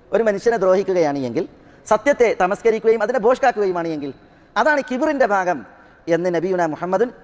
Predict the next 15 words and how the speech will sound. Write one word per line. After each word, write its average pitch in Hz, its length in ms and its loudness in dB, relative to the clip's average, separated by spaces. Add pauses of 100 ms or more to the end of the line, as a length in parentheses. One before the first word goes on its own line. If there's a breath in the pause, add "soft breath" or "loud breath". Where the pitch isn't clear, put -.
(100)
സല്ലല്ലാഹു 156 280 0
അലൈഹി 143 120 -4
വസല്ലമ 135 200 -6
തങ്ങൾ 127 160 -8
പറഞ്ഞു. 120 220 -8 (100)
അപ്പോൾ 175 100 0
ഇവിടെയും 214 480 2 (2750)
ഉപരിയിൽ 233 540 4
പറഞ്ഞ 202 240 2
ഹദീസിൻ്റെ 185 600 0
വിഷയം 180 380 0
തന്നെയാണ് 160 200 -2
കൈകാര്യം 143 340 2
ചെയ്യുന്നത്. 104 240 -8 (840 soft breath)
അള്ളാഹുവിന് 269 840 2